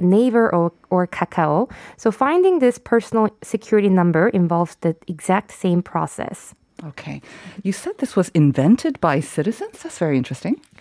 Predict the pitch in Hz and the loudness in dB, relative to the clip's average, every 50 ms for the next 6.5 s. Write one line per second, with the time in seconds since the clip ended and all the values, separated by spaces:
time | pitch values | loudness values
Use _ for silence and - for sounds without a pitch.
0 | - - - - - _ 208 190 180 - - - - 190 - - 285 247 285 302 | -20 -20 -20 -20 -8 _ 0 0 0 -2 -2 -4 -4 -4 0 0 -2 0 0 0
1 | 302 - 277 254 277 269 262 247 240 233 233 208 - - 226 220 214 208 202 202 | 2 2 2 2 2 2 2 2 2 2 2 0 0 0 2 2 2 2 2 2
2 | 196 196 190 190 190 185 - - _ - - - 226 254 277 - - - 247 233 | 2 4 4 4 4 2 0 -4 _ -10 -2 0 2 2 2 -2 0 2 2 2
3 | 220 - - 208 196 180 170 160 156 156 160 - - 185 175 139 139 127 127 160 | 2 0 0 2 2 4 4 2 2 2 0 0 0 0 0 0 -2 -2 0 0
4 | 214 214 208 - 196 185 175 - - - 226 269 285 277 277 269 269 240 247 247 | 0 0 0 0 -2 -2 -2 -4 -8 -4 0 0 2 2 0 0 0 0 0 0
5 | 240 - - 202 190 185 190 196 190 - - - 226 226 254 254 - - - 180 | 0 0 -2 0 0 2 0 -2 -4 -6 -4 -2 0 0 0 -2 -2 -4 -4 -4
6 | 175 - - 175 147 131 151 180 - | -4 -2 -2 -2 -2 -2 -2 -4 -8